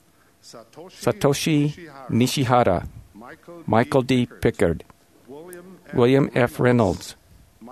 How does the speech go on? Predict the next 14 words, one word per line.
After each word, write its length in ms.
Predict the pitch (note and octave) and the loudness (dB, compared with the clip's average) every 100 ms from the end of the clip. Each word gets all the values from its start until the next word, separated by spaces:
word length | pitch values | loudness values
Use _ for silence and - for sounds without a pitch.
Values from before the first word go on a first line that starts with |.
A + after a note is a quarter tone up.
| D#3 | -2
Michael 400 | F#3+ G#3 C3+ B2+ | 0 2 2 2
A. 220 | B2+ A#2 A#2+ | 2 2 2
Robert, 540 | A#2 A2+ A2 D#2+ - _ - - - _ _ _ _ _ _ | 4 4 4 0 -6 _ -20 -20 -20 _ _ _ _ _ _
Fernando 720 | - - A2+ B2 B2+ C#3+ D3+ D3 G2+ - - - C#3+ D#3 - - - - | -6 0 4 4 4 4 2 0 -8 -16 -18 -20 -20 -16 -16 -18 -6 0
A. 200 | A#2 C3 | 0 0
R. 320 | B2+ B2 B2+ | 2 2 2
Da 320 | B2 B2+ A#2 | 0 2 4
Roja, 460 | A2+ B2 - F#2 D#2+ - - - A2+ C3+ D#3+ - | 4 2 2 -4 -4 -10 -20 -20 -20 -20 -10 0
Manfred 560 | A2 C3 - C#3 C3+ | 0 2 0 2 0
Schutze, 580 | C#3+ - C#3+ - - E2+ - - _ _ _ _ C#3 D3 E3 - - - | -2 -2 -2 -2 -4 -4 -8 -20 _ _ _ _ -20 -20 -20 -20 -20 -10
Terrence 400 | - B2 C3+ D#3 | 0 2 2 0
C. 280 | - - B2+ | -4 -2 0
Smith, 540 | B2+ - D3 B2 E2+ - - - - _ _ _ _ - | -2 0 2 2 0 -6 -20 -20 -20 _ _ _ _ -18
Ruben 600 | - A2+ B2 C3+ C#3+ E3 | -2 0 2 4 4 2